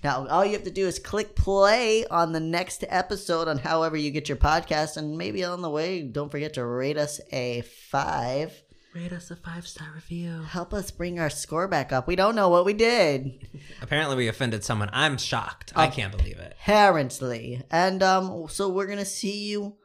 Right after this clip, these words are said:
Speaker 1: on the flip side, you little homocrats.
Speaker 2: So stay queer.
Speaker 1: Don't get a lobotomy.
Speaker 2: We love you, our allied hookers.
Speaker 1: A little succulent sapphists.
Speaker 2: And our proud homocrats.
Speaker 1: That's right.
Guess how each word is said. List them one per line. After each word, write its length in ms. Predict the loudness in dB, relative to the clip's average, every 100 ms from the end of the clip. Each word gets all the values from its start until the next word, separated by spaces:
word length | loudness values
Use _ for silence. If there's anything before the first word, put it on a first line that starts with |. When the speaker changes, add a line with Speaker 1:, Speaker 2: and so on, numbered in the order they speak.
| _ _
Speaker 1:
on 160 | -4 -2
the 60 | -2
flip 460 | -8 -6 -6 -6 _
side, 460 | -14 -2 0 0 -2
you 80 | -4
little 240 | -4 -4
homocrats. 680 | -6 -6 -6 -2 -2 -4 -12
Speaker 2:
So 140 | -12
stay 260 | -6 -2 -4
queer. 500 | -2 -4 -2 -4 -10 _ _ -14 -10 -2
Speaker 1:
Don't 200 | 0 0
get 80 | -2
a 40 | -4
lobotomy. 680 | -4 -2 0 0 -2 -2
Speaker 2:
We 100 | -2
love 220 | -2 -2 0
you, 100 | 0
our 80 |
allied 360 | 0 0 -2 -4
hookers. 420 | -6 -8 -10 -4
Speaker 1:
A 80 | 0
little 160 | 2 0
succulent 720 | -4 -2 -2 -2 -4 -6 -8
sapphists. 680 | -4 2 2 2 -2 -4
Speaker 2:
And 140 | -4 -2
our 80 | 0
proud 260 | 2 2
homocrats. 720 | 2 0 -2 -4 -6 -10 -16 -8
Speaker 1:
That's 260 | -6 -6 -6
right. 460 | -6 -4 -6 -8